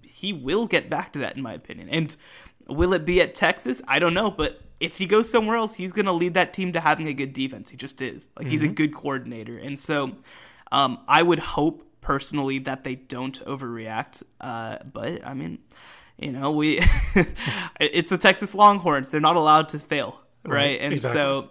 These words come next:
Speaker 1: so, so I think it's gonna be interesting to see how they handle that. Uh, you know, let, let's quickly talk about T C U for a second, though, too, and, and
Speaker 2: Mm-hmm.
Speaker 1: just about their trajectory, because, one, the hope is obviously now that Sonny Cumbie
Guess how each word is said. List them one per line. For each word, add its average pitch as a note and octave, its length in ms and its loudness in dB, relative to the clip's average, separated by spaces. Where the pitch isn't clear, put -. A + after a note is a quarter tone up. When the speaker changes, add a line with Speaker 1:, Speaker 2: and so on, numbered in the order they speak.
Speaker 1:
so, E3 220 -10
so C#3 220 0
I C#3 120 4
think C#3+ 520 -4
it's - 120 -10
gonna D3+ 140 -2
be C#3 100 -2
interesting C3 300 -8
to C3 60 -16
see C3+ 100 -8
how B2+ 140 -6
they B2 120 -10
handle A2+ 280 -12
that. G2 440 -16
Uh, A#2 240 -10
you F3 100 6
know, G3 120 10
let, A3+ 160 8
let's A3 200 4
quickly G3+ 400 2
talk D#3 240 6
about C#3+ 240 0
T C#3+ 120 -6
C B2+ 160 -8
U B2 200 -6
for C3 120 -4
a C3 60 -4
second, B2+ 320 -8
though, A2 120 -6
too, A2+ 280 -8
and, A2 160 -12
and B2 100 -6
Speaker 2:
Mm-hmm. A2+ 60 -4
Speaker 1:
just A#2+ 120 -8
about B2+ 200 -8
their B2+ 120 -8
trajectory, B2 580 -12
because, C3+ 480 -8
one, D#3+ 400 4
the C#3 100 -6
hope G3 320 0
is C3+ 160 -2
obviously C3 420 -6
now A#2+ 480 -12
that - 420 -8
Sonny C#3+ 340 -2
Cumbie C3+ 680 -2